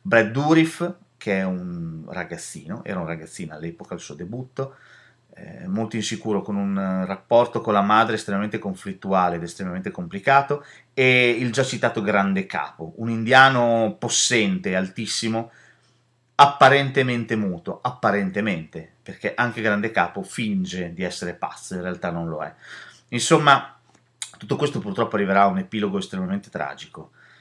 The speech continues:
che però ha quel soffio di speranza e di utopia nel finale, in cui il personaggio proprio dell'indiano riuscirà a fuggire.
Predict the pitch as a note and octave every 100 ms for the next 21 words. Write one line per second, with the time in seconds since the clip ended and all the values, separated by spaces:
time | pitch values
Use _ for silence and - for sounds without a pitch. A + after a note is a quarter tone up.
0 | _ _ - D#3+ E3 E3+ D3 B2 A#2 -
1 | - C3 C#3 B2+ - E3+ E3+ C#3 A#2+ -
2 | G#2+ G2+ G2 - G#2 A#2 A#2 A2 G#2 G2+
3 | F#2 F2 - G#2 G#2 F#2+ G#2 F#2+ F2 F2
4 | F2 F2+ - G#2+ - G#2+ G#2 G2 F#2+ F#2
5 | F#2 F2+ - _ _ _ _ _ _ _
6 | _ _ G2 - A2 - G#2+ A2 G2+ G#2
7 | A2 - G2+ G#2+ G#2+ G2+ G2 F2 F2 F2
8 | F2+ - G#2+ - G#2 F2+ F2 - F2+ F2
9 | - A2 F2+ E2+ D#2 C#2 C#2+